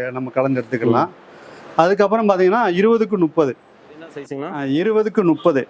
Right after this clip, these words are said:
Speaker 2: ஆ.
Speaker 1: சைஸ்.
Speaker 2: ம், ம்.
Speaker 1: இதோட கேக் சைஸ் வந்து பத்தாம் நம்பர்.
Speaker 2: பத்தாம் நம்பர். ஆ.
Speaker 1: பிளஸ் பாட்டியோட நேம் மல்டி கலர்ல வந்துரும்.
Speaker 2: ம், ம்.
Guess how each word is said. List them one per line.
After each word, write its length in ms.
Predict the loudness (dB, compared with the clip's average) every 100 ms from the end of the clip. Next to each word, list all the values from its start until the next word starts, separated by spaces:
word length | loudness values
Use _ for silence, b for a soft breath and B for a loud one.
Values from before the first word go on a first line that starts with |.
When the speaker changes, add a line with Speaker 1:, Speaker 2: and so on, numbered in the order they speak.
| -2
Speaker 2:
ஆ. 280 | 0 0 -4 -2
Speaker 1:
சைஸ். 280 | 0 0 -2 -16 -4
Speaker 2:
ம், 60 | 0
ம். 320 | 2 2 2
Speaker 1:
இதோட 160 | 2 2
கேக் 320 | 0 -2 0
சைஸ் 160 | -2 0
வந்து 220 | 0 0 0
பத்தாம் 300 | 0 0 0
நம்பர். 280 | -2 -4 -8 -6
Speaker 2:
பத்தாம் 240 | -2 -2
நம்பர். 360 | -2 -4 -4 -6 0
ஆ. 40 |
Speaker 1:
பிளஸ் 240 | 0 0 -4 -4 -2
பாட்டியோட 340 | 0 0 2
நேம் 240 | 2 0
மல்டி 240 | 0 0 0
கலர்ல 300 | 0 0 -4
வந்துரும். 180 | -6 -2
Speaker 2:
ம், 580 | 0 0 0 -2 -2
ம். 100 | -4